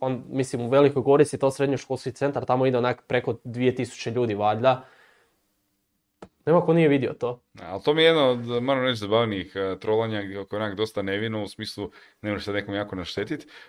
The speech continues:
Speaker 2: ali uđeš mu na profil i scrollaš.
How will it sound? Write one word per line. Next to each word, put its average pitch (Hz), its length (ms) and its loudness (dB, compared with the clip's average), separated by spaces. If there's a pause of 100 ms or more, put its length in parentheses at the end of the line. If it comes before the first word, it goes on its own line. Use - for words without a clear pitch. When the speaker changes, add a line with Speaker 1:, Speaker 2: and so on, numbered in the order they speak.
Speaker 2:
ali 110 580 0 (160)
uđeš 113 220 -10
mu 107 120 -6
na 101 100 -6
profil 135 300 -6
i 104 100 -10
scrollaš. - 720 -16